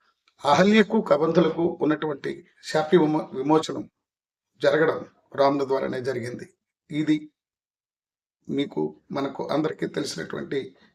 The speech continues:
విషయమే. అహల్య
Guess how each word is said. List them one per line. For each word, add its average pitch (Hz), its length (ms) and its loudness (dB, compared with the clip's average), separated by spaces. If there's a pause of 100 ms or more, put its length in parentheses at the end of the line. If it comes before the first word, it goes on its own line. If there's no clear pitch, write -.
(220)
విషయమే. - 460 -4 (3000)
అహల్య 208 400 8